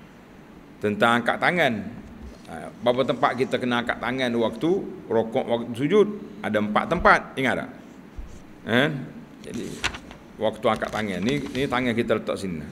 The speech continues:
Baiklah. Ha, angkat tangan ni akan mari lepas pada ni.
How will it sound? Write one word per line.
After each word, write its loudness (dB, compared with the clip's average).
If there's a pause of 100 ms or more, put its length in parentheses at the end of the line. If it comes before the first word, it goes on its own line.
(200)
Baiklah. 4 (1120)
Ha, - (240)
angkat 2
tangan 4
ni 6
akan 4
mari 4
lepas -6
pada 2
ni. -6